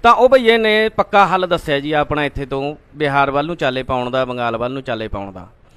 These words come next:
ਉਹ ਕਹਿੰਦਾ, "ਅਸੀਂ," ਕਹਿੰਦਾ, "ਇੱਕ ਦਿਨ ਦੇ ਵਿੱਚ ਇੱਥੇ ਤੇ ਚਲੇ ਜਾਈਏ, ਜੇ ਪੰਜਾਬੀ ਆਹ ਕੰਮ ਕਰ ਲੈਣ।" ਦੋਸਤੋ, ਚੈਲੰਜ ਕਰ ਰਿਹਾ ਉਹ ਭਈਆ ਤੁਹਾਨੂੰ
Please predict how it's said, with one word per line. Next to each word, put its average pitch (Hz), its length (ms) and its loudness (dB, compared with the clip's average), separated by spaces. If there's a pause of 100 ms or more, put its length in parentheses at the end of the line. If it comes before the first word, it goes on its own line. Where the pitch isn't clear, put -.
(200)
ਉਹ 202 120 4
ਕਹਿੰਦਾ, 226 460 4 (1800)
"ਅਸੀਂ," 226 180 2
ਕਹਿੰਦਾ, 269 340 4 (100)
"ਇੱਕ 233 220 2
ਦਿਨ 208 260 4
ਦੇ 226 100 8
ਵਿੱਚ 214 160 4
ਇੱਥੇ 202 220 2
ਤੇ 202 80 2
ਚਲੇ 156 220 2
ਜਾਈਏ, 113 340 -4 (180)
ਜੇ 202 100 6
ਪੰਜਾਬੀ 190 480 2
ਆਹ 220 160 2
ਕੰਮ 147 180 0
ਕਰ 117 160 -4
ਲੈਣ।" 98 160 -12 (580)
ਦੋਸਤੋ, 220 280 6
ਚੈਲੰਜ 190 380 4
ਕਰ 180 180 4
ਰਿਹਾ 175 240 2
ਉਹ 170 140 -2
ਭਈਆ 160 280 -4
ਤੁਹਾਨੂੰ 151 340 -6